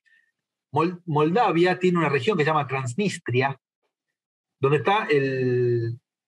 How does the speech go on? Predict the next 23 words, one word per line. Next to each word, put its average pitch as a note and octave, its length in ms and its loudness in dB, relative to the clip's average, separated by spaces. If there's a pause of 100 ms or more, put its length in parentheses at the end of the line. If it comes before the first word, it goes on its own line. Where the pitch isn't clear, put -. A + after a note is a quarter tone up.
(120)
el, C3 140 2 (160)
el, C3 200 0
un D#3 100 2
equipo F#3+ 120 2
que F#3 60 4
se F3+ 40 4
llama F3+ 120 2
Sheriff, C3 440 0 (640)
que G3+ 100 0
este G3+ 180 2
año G3+ 120 4
se F3+ 100 -4
hizo F3 140 0
conocido E3+ 380 2
porque D3+ 160 2
jugó D3+ 200 2
contra C3+ 240 -2
el A#2+ 60 -2
Real C#3 180 2
Madrid C#3 240 2
en C#3 60 0
la B2+ 80 -2
Champions. A#2 580 -6